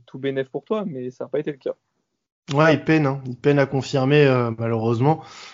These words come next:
Speaker 2: Euh, j'ai l'impression que, pour le moment, on n'a pas encore eu de match référence vraiment de Cuisance. Alors,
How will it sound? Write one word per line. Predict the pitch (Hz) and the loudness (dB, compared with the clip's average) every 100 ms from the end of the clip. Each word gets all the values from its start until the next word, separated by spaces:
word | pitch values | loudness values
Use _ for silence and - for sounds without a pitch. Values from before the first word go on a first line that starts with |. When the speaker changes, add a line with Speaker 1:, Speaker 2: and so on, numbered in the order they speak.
| _ - | _ -6
Speaker 2:
Euh, | 113 110 110 110 | -4 -2 -2 -4
j'ai | 107 113 | -4 -2
l'impression | 120 123 135 123 _ - 165 160 | 0 2 0 -2 _ 0 0 2
que, | 143 131 127 123 120 120 117 | 4 4 4 2 2 0 -2
pour | 120 | 2
le | 123 | 4
moment, | 131 165 | 6 4
on | |
n'a | 131 | 4
pas | - | 2
encore | 147 147 160 | 0 2 2
eu | 180 | 4
de | |
match | 127 147 151 | 4 2 0
référence | 143 135 139 143 | -6 0 2 2
vraiment | 117 117 | 0 -2
de | 117 | -2
Cuisance. | 120 131 165 - - - - - | 0 0 0 -6 -18 -20 -20 0
Alors, | 131 127 - | 2 2 -2